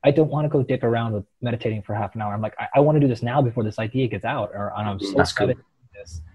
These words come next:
Speaker 1: uh, that I just crush. And I want the space to be able to be like, you know what, if I wake up really clear-headed,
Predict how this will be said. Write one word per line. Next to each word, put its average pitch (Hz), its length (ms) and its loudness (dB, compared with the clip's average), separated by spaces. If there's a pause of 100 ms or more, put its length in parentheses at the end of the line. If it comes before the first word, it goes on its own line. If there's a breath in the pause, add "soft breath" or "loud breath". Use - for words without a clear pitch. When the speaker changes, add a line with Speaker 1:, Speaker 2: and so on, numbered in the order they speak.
(300 soft breath)
Speaker 1:
uh, 107 180 -2
that 110 120 0
I 110 60 2
just 110 200 -2
crush. - 400 -2
And 107 280 -6 (100)
I 110 80 -2
want 123 300 0
the 110 60 -4
space 120 500 -2
to 107 80 -4
be 107 100 0
able 110 160 0
to 104 80 -6
be 107 100 0
like, 104 160 0
you 104 60 -4
know 113 80 -2
what, 113 100 0
if - 140 -8
I 104 80 -2
wake 104 260 -2
up 123 140 -4
really 107 180 -2
clear-headed, 110 640 -2